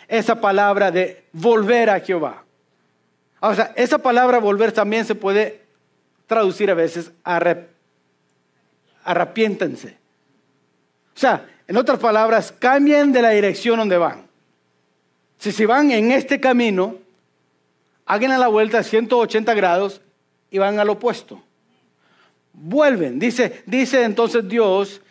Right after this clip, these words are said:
que la condición de ellos ahorita es que se están apartando más y más de las leyes de Dios, de la ley de Dios. Están apartándose más de Dios. Y él dice, "Yo te prometo acercarme a ustedes." Pero ¿cómo va a pasar eso? ¿Cómo,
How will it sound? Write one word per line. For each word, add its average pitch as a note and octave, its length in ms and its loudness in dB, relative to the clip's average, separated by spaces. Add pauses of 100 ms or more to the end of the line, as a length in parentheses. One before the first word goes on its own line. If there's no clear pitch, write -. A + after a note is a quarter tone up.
(260)
que B3+ 100 0
la A#3+ 140 2
condición A#3+ 500 0
de C4+ 160 4
ellos A3+ 260 2
ahorita G#3+ 580 0
es G3+ 160 -2
que A3 100 -2
se G3 100 -4
están A3 380 -4
apartando F#3 500 -2
más F#3+ 300 -2
y G3+ 80 -8
más E3+ 440 -4
de D#3 120 -6
las D3+ 160 -4
leyes D3 220 -2
de D3 80 -4
Dios, D#3 340 -8
de C#3 80 -14
la C3+ 100 -8
ley C3+ 140 -8
de B2+ 180 -12
Dios. B2+ 240 -18
Están G#3 320 -6 (340)
apartándose G#3+ 640 -2
más G3+ 580 -2
de E3 180 -2
Dios. D#3+ 600 -8 (1300)
Y G3+ 100 -2
él A#3 140 2
dice, A3+ 300 -4
"Yo G3 360 0
te D4+ 160 2
prometo A#3 560 0
acercarme G3 800 0
a E3+ 100 -4
ustedes." D3+ 720 -6 (1200)
Pero B3 280 2
¿cómo D4+ 260 2
va C4 100 4
a B3+ 80 -2
pasar A#3 320 0
eso? G3 180 -2
¿Cómo, C4 260 0